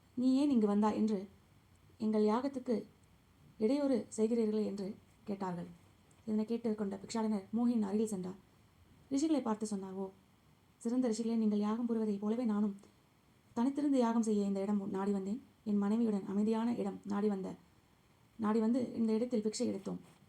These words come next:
என்றார். ரிஷிகளுக்கு மற்றொரு அதிர்ச்சி. இப்பொழுதுதான் புரிந்தது, அந்த மோகினியின் பால் தாங்கள் அனைவரும் ஈர்க்கப்பட்டு பார்த்து கொண்டிருந்த அந்த மோகினி இவருடைய மனைவி என்பது அப்பொழுதுதான் அவர்களுக்கு புரிந்தது. அப்பொழுது ரிஷிகள் அனைவரும்,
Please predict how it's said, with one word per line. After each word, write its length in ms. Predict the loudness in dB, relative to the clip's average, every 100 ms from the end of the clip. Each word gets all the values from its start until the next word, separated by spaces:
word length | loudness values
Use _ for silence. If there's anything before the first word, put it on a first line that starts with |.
| -20 -8
என்றார். 420 | -6 -6 -8 -16 -20 -20 -20 -20 -20 _ _ -18 -2
ரிஷிகளுக்கு 540 | 0 2 0 -2 -4
மற்றொரு 480 | -2 -2 0 -2 -4 -12 _ _
அதிர்ச்சி. 380 | -8 -6 -6 -8
இப்பொழுதுதான் 440 | -8 -2 0 0 0
புரிந்தது, 420 | -2 -2 -2 -4 -10 _ _ -6
அந்த 360 | -2 0 -2 0
மோகினியின் 380 | 0 2 0 0
பால் 240 | -2 -4 -6 -18 _ _ _ _ _ _ _ _ _ _ _ _
தாங்கள் 280 | -2 -2 0
அனைவரும் 360 | 0 0 0 0
ஈர்க்கப்பட்டு 520 | -2 -4 -4 -4 -6 -10 _ _ _ _ _ _
பார்த்து 280 | -4 -2 -2
கொண்டிருந்த 340 | 0 0 -2
அந்த 140 | -4
மோகினி 400 | -2 0 2 0 -2
இவருடைய 300 | -2 -2 -2
மனைவி 300 | -2 -2 -2
என்பது 320 | -2 -6 -10
அப்பொழுதுதான் 380 | -10 -6 -4 -2
அவர்களுக்கு 340 | -4 -6 -8
புரிந்தது. 360 | -6 -6 -6 -10 -16 -20 _ _ _ _ _ _ _ _ _
அப்பொழுது 520 | -4 0 0 0 -4 -14 _ _ _
ரிஷிகள் 300 | -8 -2 0
அனைவரும், 400 | 0 -2 -4 -6